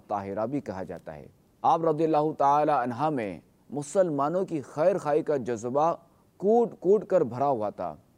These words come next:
اس کا اندازہ اس بات سے لگایا جا سکتا ہے کہ چنانچہ نواسہ نبی حضرت امام حسن مجتبیٰ رضی اللہ تعالیٰ عنہ فرماتے ہیں کہ میں نے اپنی امی جان حضرت بی بی فاطمہ الزہرا رضی اللہ تعالیٰ عنہ کو دیکھا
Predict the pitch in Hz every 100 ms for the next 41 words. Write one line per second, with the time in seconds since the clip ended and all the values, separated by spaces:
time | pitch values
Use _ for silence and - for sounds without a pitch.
0 | _ 143 - 165 139 139 143 139 117 117
1 | 139 135 143 131 113 - _ 104 107 127
2 | 135 113 101 101 - 117 85 69 _ _
3 | _ - 113 131 139 143 139 117 - 113
4 | 123 143 135 143 123 113 131 139 110 110
5 | 135 127 120 127 127 107 143 135 120 107
6 | 107 139 143 113 123 123 123 113 113 113
7 | 110 123 - 113 131 104 90 71 - _
8 | _ 151 131 156 190 170 - 170 147 151
9 | 170 147 123 101 85 117 151 143 123 139
10 | 147 131 120 131 135 127 95 110 127 143
11 | 123 117 123 117 120 117 117 117 107 127
12 | 139 110 117 117 104